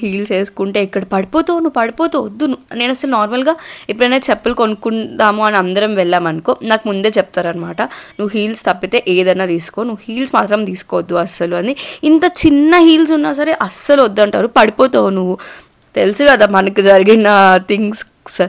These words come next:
ఊరికనే ఇట్లా అయితే ఇట్లా పడిపోతాను నేను, అదేందో నాకు తెలియదు. ఇంకా మా డాడీకి ఇంకొంచెం ఎక్కువ ప్రొటెక్టివ్ అనమాట నా విషయంలో. So, అందుకని అస్సలు తీసుకోనివ్వరు. But నాకు చాలా ఈ మధ్య ఎక్కువ ఇష్టం ఉంటుంది తీసుకోవాలి అని. But, ఆ,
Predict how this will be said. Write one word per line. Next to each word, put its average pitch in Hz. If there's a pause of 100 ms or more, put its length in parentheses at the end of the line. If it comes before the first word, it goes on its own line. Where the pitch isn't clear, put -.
(260)
ఊరికనే 254
ఇట్లా 240
అయితే 262
ఇట్లా 240
పడిపోతాను 226
నేను, 196
అదేందో 214
నాకు 214
తెలియదు. 190 (320)
ఇంకా 269
మా 262
డాడీకి 233
ఇంకొంచెం 247
ఎక్కువ 220
ప్రొటెక్టివ్ 190
అనమాట 170
నా 170
విషయంలో. 190 (300)
So, 240
అందుకని 202
అస్సలు 240
తీసుకోనివ్వరు. 202
But 302
నాకు 262
చాలా 247
ఈ 254
మధ్య 226
ఎక్కువ 247
ఇష్టం 240
ఉంటుంది 220
తీసుకోవాలి 190
అని. 190 (360)
But, 196 (160)
ఆ, 175